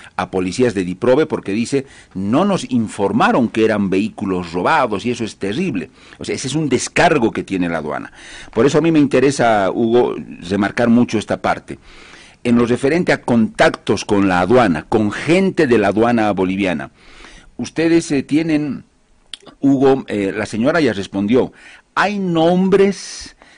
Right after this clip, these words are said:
de personas con las que se hablaron, con las que respondieron, aunque sea vía chat? ¿Algún documento, eh, tú mostrabas, que la aduana certifique y diga, "Bueno, sí, su vehículo está acá y vamos a ver qué hacemos"? Eh, esa parte me interesa porque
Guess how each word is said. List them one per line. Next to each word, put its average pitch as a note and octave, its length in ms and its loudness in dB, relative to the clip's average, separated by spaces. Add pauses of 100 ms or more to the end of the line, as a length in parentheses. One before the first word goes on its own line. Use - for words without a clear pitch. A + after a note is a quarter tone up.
de A2+ 200 0
personas D3 480 -2
con B2 160 -2
las A2+ 160 -4
que A2 120 -6
se A2 160 -4
hablaron, E3+ 680 4
con A2+ 180 0
las G#2 160 -2
que A2 140 -4
respondieron, B2+ 880 0
aunque G#2 240 -4
sea B2+ 240 0
vía G#2+ 340 -2
chat? F3 400 2 (600)
¿Algún B2+ 400 0
documento, C#3+ 1120 4
eh, G2+ 40 0
tú C3 160 -4
mostrabas, B2 680 0 (300)
que A2+ 160 2
la A2 120 0
aduana C#3+ 580 2
certifique B2+ 640 -4
y C3+ 80 2
diga, D#3 240 -2
"Bueno, G#3 260 -4
sí, G#3+ 220 -2
su F#3+ 180 -6
vehículo F#3 420 0
está E3+ 220 -2
acá G3+ 380 4
y F#3+ 100 -2
vamos F3 360 0
a D#3+ 60 0
ver E3 200 -2
qué D#3+ 120 2
hacemos"? D#3 540 -2
Eh, G#2+ 60 -8 (600)
esa A3+ 240 0
parte F#3+ 280 2
me E3+ 100 0
interesa F3+ 420 0
porque D3 440 -2